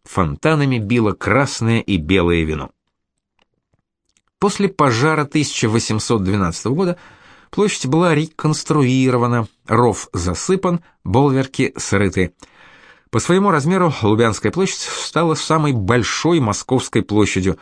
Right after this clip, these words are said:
Она простиралась от Никольских ворот Китай-города до Ильинских – и получила официальное название Большая Никольская площадь. Правда, это название так и осталось лишь в канцелярских бумагах.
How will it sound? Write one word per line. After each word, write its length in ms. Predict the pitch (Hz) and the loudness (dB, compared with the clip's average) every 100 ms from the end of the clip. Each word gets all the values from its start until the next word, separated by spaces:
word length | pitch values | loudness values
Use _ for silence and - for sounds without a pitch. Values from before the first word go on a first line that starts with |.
| _ _ _ _ - | _ _ _ _ -6
Она 200 | 95 107 | -2 0
простиралась 640 | - 110 - 104 117 110 | 0 -2 0 0 2 0
от 260 | - 117 - | -4 -6 -2
Никольских 680 | 110 - 147 131 - 123 - | -4 0 0 0 -2 -4 0
ворот 340 | 107 120 - | 0 2 0
Китай-города 840 | - 104 101 90 107 147 131 127 - _ | -2 0 0 2 2 2 2 -2 -4 _
до 220 | - 117 120 | -2 0 2
Ильинских – 800 | 98 95 131 196 - 185 - - _ _ _ | 0 0 2 0 -2 -4 -4 -8 _ _ _
и 120 | 208 | -6
получила 460 | 196 117 104 190 175 | -2 0 0 0 0
официальное 760 | - 113 101 - 110 98 87 | 0 -2 -4 0 0 2 0
название 520 | 80 80 117 147 135 135 _ _ | 0 0 0 2 0 -4 _ _
Большая 800 | 92 90 101 - - 147 147 143 - | -4 0 0 -2 -2 0 2 0 -2
Никольская 760 | 104 - - 101 - - 92 | -4 -2 0 0 0 -2 -2
площадь. 500 | - 95 71 - - _ _ _ _ _ _ _ _ _ - | 2 0 0 -6 -14 _ _ _ _ _ _ _ _ _ -2
Правда, 260 | 104 92 | 0 0
это 240 | - 104 87 | -2 -2 -2
название 420 | 95 117 175 147 | -2 0 0 0
так 200 | 151 139 | -2 -2
и 40 | |
осталось 360 | 110 135 131 - | -2 0 0 0
лишь 240 | 104 - - | -2 -2 -6
в 100 | - | -2
канцелярских 760 | 117 - 98 104 95 - 90 | -2 0 0 0 0 -2 -2
бумагах. 560 | 90 101 101 95 87 | 0 2 2 2 -2